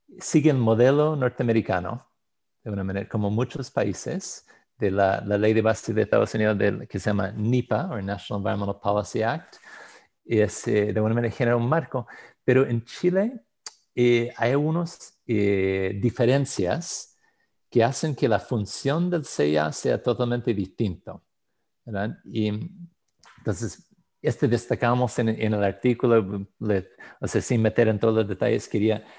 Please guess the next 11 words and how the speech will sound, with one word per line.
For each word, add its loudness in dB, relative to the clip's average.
mencionar 2
un -2
par 2
de, 2
de -4
problemas 0
con -4
el -4
C 0
I 2
A. -2